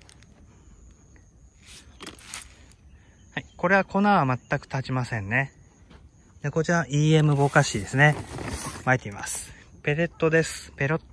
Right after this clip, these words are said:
ペレット状ですね。はい。あ、これも全く粉は立ちません。うん、とても使いやすいです。一応人参から始まって、カブ、大根、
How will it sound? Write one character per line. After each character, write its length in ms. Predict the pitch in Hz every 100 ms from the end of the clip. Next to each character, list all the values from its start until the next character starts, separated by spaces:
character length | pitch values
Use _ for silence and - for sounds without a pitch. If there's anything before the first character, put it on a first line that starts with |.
| -
ペ 120 | 143
レ 100 | 156
ッ 20 | 170
ト 200 | - 160
状 160 | 160
で 100 | 143
す 80 | 107
ね。 320 | 107 120 123 - - - - - - - - - - - - - - -
は 80 | -
い。 60 | - - - - - - -
あ、 120 | 139
こ 100 | 151
れ 60 |
も 200 | 139 127 - -
全 120 | -
く 140 | 196
粉 120 | 185 151
は 200 | 147 123
立 160 | 113
ち 100 | -
ま 140 | 110 110
せ 120 | 110
ん。 60 | - -
う 60 | 147
ん、 40 |
と 120 | 160
て 80 | 190
も 140 | 190
使 240 | 185 - 180
い 40 |
や 80 | 185
す 160 | - 196
い 40 |
で 120 | 131
す。 220 | - - - - - - - - - - - -
一 200 | 147 156
応 40 |
人 320 | 131 131 131 123
参 200 | 127 123
か 120 | 120
ら 80 | 113
始 180 | 113 113
ま 100 | 104
っ 40 |
て、 80 | -
カ 220 | - 139
ブ、 180 | 151 139
大 220 | 123 131 -
根、 200 | 131